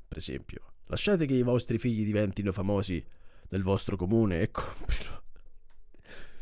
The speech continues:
e comprino cocaina a sedici anni, eh? Questo è quello che fanno gli adulti. Ecco. Non, eh, non, non lasciateli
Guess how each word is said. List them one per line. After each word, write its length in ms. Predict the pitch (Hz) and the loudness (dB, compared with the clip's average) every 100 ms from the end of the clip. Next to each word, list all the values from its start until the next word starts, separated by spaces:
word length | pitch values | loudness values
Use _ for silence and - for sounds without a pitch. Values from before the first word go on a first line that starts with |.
| - | -10
e 200 | - 117 | -2 -2
comprino 1000 | - 127 120 120 113 107 104 101 98 95 101 | 2 2 4 4 2 4 6 6 6 2 2
cocaina 680 | 107 98 92 101 87 73 - - - | 0 4 4 4 2 0 -4 -14 -10
a 100 | - | -4
sedici 480 | - - 104 95 110 | -2 2 0 0 2
anni, 300 | 82 69 107 | 2 2 2
eh? 200 | 175 156 - - - - | 0 0 -8 -14 -14 -16
Questo 220 | - 240 160 | -6 -4 -2
è 40 | |
quello 260 | - 107 95 | 0 0 2
che 320 | 98 92 - - - - - - | 0 -2 -4 -18 -20 -20 -18 -16
fanno 320 | - 98 101 | 0 2 2
gli 120 | 101 | 2
adulti. 360 | 98 151 110 - - - - - - - - - - - - - - - - - - - - - - - - - | 4 4 0 -6 -12 -14 -18 -18 -20 -20 -20 -20 -20 -20 -20 -20 -20 -20 -20 -20 -20 -20 -20 -20 -20 -20 -20 -10
Ecco. 360 | 78 - - - - - - - - - - - - | -6 0 0 0 -2 -4 -6 -8 -10 -12 -12 -10 -8
Non, 340 | - 147 156 110 | 2 6 6 4
eh, 800 | 90 90 87 90 90 92 95 92 - - - - - - | 2 0 0 0 0 0 0 -2 -4 -8 -8 -12 -14 -14
non, 340 | - 156 147 98 - - - | -4 0 0 -2 -10 -12 -6
non 200 | 185 185 | 2 4
lasciateli 520 | 123 131 101 92 | 4 2 0 -2